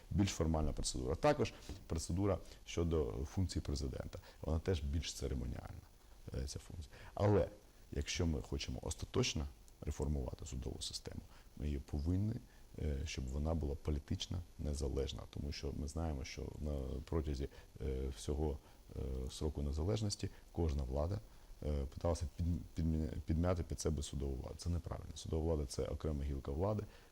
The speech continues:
е, вона ставить в багатьох питаннях остаточну крапку. Це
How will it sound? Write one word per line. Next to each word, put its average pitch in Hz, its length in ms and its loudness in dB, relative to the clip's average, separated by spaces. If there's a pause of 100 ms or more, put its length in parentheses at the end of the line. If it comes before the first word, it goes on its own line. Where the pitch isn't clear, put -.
(140)
е, 71 60 -2
вона 78 340 2 (220)
ставить 73 400 0 (240)
в 85 100 -2
багатьох 80 500 2
питаннях 71 460 -4
остаточну - 520 -2
крапку. - 380 0 (320)
Це 69 300 -2